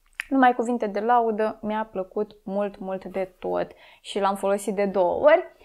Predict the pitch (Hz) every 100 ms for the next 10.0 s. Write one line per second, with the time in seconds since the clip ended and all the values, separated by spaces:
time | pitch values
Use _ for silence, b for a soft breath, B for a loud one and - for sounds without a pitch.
0 | B - 220 208 208 196 - 208 214 -
1 | - 202 196 208 202 196 180 - B B
2 | B 330 320 294 277 277 240 240 233 -
3 | 214 220 226 220 214 214 214 208 202 -
4 | 202 214 208 196 190 180 190 294 294 -
5 | - 269 262 254 254 254 254 247 240 233
6 | 233 233 220 220 202 196 196 226 262 254
7 | 247 - 247 254 247 240 240 226 214 220
8 | 220 220 214 208 220 214 202 185 185 214
9 | 277 269 233 233 214 - - 262 247 247